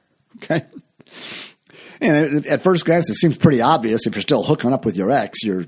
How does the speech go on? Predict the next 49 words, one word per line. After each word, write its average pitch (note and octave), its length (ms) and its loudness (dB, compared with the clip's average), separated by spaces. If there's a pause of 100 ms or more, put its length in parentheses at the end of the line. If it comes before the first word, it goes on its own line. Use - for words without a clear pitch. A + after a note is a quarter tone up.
(140)
you're G#2+ 180 -6
still G2+ 300 -2
involved G#2 460 -2
with D#2+ 140 -8
them, E2 220 -6
right? G2+ 180 -4
But - 120 -2
a G2+ 40 -4
lot C4+ 180 -2
of - 80 -6
people D#4+ 220 0
don't D#3+ 200 2
see F3+ 160 0
it C4+ 100 -6
that - 160 -8
way. - 120 -14 (1200)
I've B2 120 -4
had G#3+ 100 4
a F#3+ 40 2
number F#3+ 280 2
of B3 100 -2
clients D3 460 -2
who C3 160 2
believe C#3 360 0
that D#3+ 100 2
as A#2+ 100 0
long E3+ 240 0
as G3 100 0
they're E3 140 0
not A2+ 300 -2
dating B2 420 0
anyone, G2 560 -6 (720)
they A2+ 200 -2
don't B2 180 0
see B2 140 -2
a B2 80 0
problem B2+ 420 -2
with D3 140 0
hooking B2 400 -2
up - 180 -4
with C#3+ 120 0
an D3 100 0
ex A#3 240 -2
every G#2+ 180 -2
so G#2 260 -2
often G2+ 380 -4
or G#2+ 200 -2
having B2+ 440 -2
a B2+ 220 -2